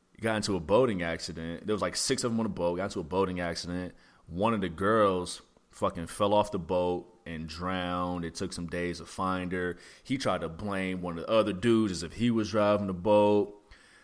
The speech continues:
Fucking, then they went back a few years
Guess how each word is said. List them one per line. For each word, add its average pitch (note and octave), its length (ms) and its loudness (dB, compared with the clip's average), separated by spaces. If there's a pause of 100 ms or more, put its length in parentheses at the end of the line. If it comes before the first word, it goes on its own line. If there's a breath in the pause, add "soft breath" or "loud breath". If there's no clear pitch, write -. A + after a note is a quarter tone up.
(120)
Fucking, F#2 920 -2 (800)
then B2 400 2
they G#2 140 4
went G2+ 300 0
back A#2 220 4
a F2+ 60 -4
few G#2 300 -2
years G2 580 2